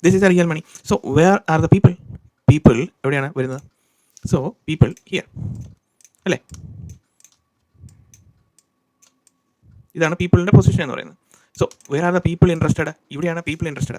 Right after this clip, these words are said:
അല്ലേ? പ്രോഡക്റ്റ് ക്രിയേറ്റ് ചെയ്തു, people are interested. People are interested in the sense, ഇവിടെ എന്താണ് actually സംഭവിക്കുന്നത്? ഈ പ്രോഡക്റ്റ് ക്രിയേഷൻ വരുമ്പോഴത്തേനും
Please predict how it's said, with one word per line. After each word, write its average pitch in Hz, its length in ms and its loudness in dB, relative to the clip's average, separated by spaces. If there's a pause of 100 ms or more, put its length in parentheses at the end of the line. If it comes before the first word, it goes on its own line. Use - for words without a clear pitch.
(100)
അല്ലേ? 170 100 0 (340)
പ്രോഡക്റ്റ് 156 380 2
ക്രിയേറ്റ് 170 300 0
ചെയ്തു, 120 180 -6 (280)
people 175 320 4
are 165 140 2
interested. 120 380 -4 (580)
People 180 180 2
are 196 100 4
interested 185 280 4 (140)
in 147 60 -12
the 147 100 -10
sense, 147 200 -6 (500)
ഇവിടെ 175 180 6 (520)
എന്താണ് 214 300 4
actually 170 240 -4 (280)
സംഭവിക്കുന്നത്? 139 360 2
ഈ - 80 -4
പ്രോഡക്റ്റ് 160 380 2
ക്രിയേഷൻ 147 360 4 (100)
വരുമ്പോഴത്തേനും 127 500 0